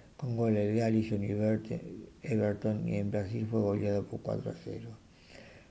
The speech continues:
En ese mismo año, el decano ocupó el puesto, el puesto cien del ranking mundial convirtiéndose en el equipo del norte argentino con mejor ubicación. En mil nueve,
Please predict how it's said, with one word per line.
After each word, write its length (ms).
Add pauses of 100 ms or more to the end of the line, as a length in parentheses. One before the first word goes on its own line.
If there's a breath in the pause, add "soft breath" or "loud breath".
(140)
En 140
ese 240
mismo 380
año, 340
el 160
decano 600 (260)
ocupó 540
el 60
puesto, 360 (320)
el 220
puesto 480
cien 400
del 180
ranking 300
mundial 560 (460 loud breath)
convirtiéndose 1300
en 120
el 160
equipo 500
del 240
norte 360
argentino 600
con 180
mejor 340
ubicación. 720 (1080 loud breath)
En 200
mil 260
nueve, 460